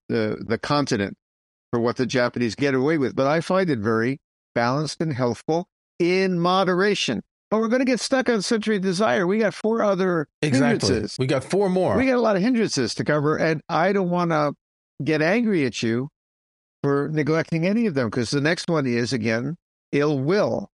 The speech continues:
Speaker 1: When it's really hostility, resentment, hatred, bitterness, this is a bad thing. This is a bad thing in the Buddhist time. I think it's a bad thing. Now, there's a difference between being, shall we say,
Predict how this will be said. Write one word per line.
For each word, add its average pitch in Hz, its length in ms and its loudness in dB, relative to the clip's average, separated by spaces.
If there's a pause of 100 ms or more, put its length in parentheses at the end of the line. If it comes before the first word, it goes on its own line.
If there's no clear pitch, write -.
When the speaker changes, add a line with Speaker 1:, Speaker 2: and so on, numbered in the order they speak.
(160)
Speaker 1:
When 160 140 0
it's 170 180 -2
really 214 380 0
hostility, 175 920 0
resentment, 139 920 -2 (360)
hatred, 190 540 0 (240)
bitterness, 180 560 0 (520)
this 233 160 0
is 208 140 0
a 147 60 0
bad 127 320 0
thing. - 240 -4 (640)
This 196 180 -2
is 226 120 0
a 196 60 0
bad 180 240 2
thing 165 160 2
in 131 80 -2
the 120 60 0
Buddhist 170 380 -2
time. 147 360 -2 (380)
I 160 140 2
think 175 280 0
it's 143 220 -2
a 127 60 0
bad 120 340 -2
thing. 117 320 -6 (220)
Now, 170 140 2
there's 170 220 2
a 170 60 0
difference 156 680 -2 (440)
between 151 640 0 (600)
being, 175 360 2
shall 160 240 0
we 147 120 0
say, 127 420 0